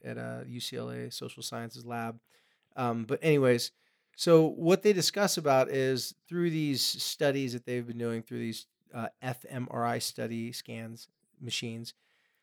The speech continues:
they're able to determine that on an average day, a natural, just normal human being uses just sixty percent of their physical energy just to run that engine, just run that machine.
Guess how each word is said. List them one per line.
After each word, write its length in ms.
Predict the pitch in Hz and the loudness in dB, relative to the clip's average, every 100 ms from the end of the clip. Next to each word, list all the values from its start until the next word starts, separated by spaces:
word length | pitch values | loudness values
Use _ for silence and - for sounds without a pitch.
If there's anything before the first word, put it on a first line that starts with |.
| _ | _
they're 140 | 143 165 | 6 8
able 320 | 190 185 175 | 8 6 4
to 120 | 147 | 0
determine 500 | 139 127 170 180 139 | -4 -4 -2 0 -2
that 220 | 127 123 - | -2 -6 -4
on 120 | 131 | -6
an 100 | 131 | -4
average 360 | 139 170 180 | 0 0 0
day, 340 | 135 123 123 127 | 0 0 2 0
a 60 | - | -4
natural, 680 | 127 123 127 - 139 131 - - _ - | -6 -4 -4 -4 -4 -4 -6 -12 _ -14
just 160 | 127 | -8
normal 280 | 117 131 135 | -4 -2 0
human 280 | 135 143 143 | -2 -2 -2
being 380 | 120 113 117 123 _ _ _ _ - | -2 -2 -4 -10 _ _ _ _ -4
uses 480 | 143 233 240 156 | 4 6 6 4
just 240 | 127 208 - | 6 4 4
sixty 260 | 233 - | 0 -4
percent 420 | 214 185 - 180 165 | -4 -2 0 0 0
of 80 | |
their 100 | 147 139 | 0 -2
physical 380 | - 160 - | -2 -4 -4
energy 400 | 143 147 143 127 | -2 0 -2 -2
just 320 | 123 147 156 - | -6 0 0 0
to 80 | |
run 540 | 151 123 120 113 120 131 - | -4 2 4 4 0 -6 -6
that 180 | 113 120 | -4 0
engine, 360 | 156 147 110 | 0 0 -4
just 200 | 113 113 | -8 -8
run 120 | 120 117 | -6 -6
that 140 | 113 | -6
machine. 420 | 120 - 185 147 | -6 -4 -4 -8